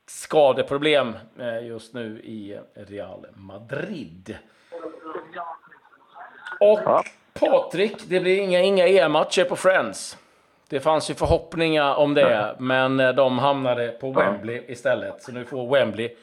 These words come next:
Speaker 1: sju matcher. Och vi får inte en enda. Men det är klart, de har en arena på nittiotusen, så att, eh, det blev det som avgjorde för, eh, Wembleys del.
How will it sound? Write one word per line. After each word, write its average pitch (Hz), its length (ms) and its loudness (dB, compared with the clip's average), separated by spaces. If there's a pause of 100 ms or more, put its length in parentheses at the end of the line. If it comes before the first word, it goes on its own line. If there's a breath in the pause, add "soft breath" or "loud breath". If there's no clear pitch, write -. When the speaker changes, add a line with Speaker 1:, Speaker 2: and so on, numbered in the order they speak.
Speaker 1:
sju 196 580 0
matcher. 147 640 2 (600 soft breath)
Och 113 240 -10
vi 110 120 -10
får 117 280 -12 (160)
inte 113 320 -10
en 110 100 -6
enda. 98 340 -6 (100)
Men 117 260 -8
det 113 80 -4
är 110 40 -6
klart, 117 360 -4
de 113 220 -8
har 113 80 -8
en 113 60 -8
arena 113 340 -2
på 117 120 -8
nittiotusen, 110 800 -10
så 123 120 -16
att, - 220 -18
eh, 104 200 -4 (1200 loud breath)
det 135 100 -4
blev 147 240 2
det 151 300 2
som 147 280 0 (160)
avgjorde 143 560 4 (160)
för, 135 600 4
eh, 131 80 0 (380)
Wembleys 123 440 -2
del. - 120 0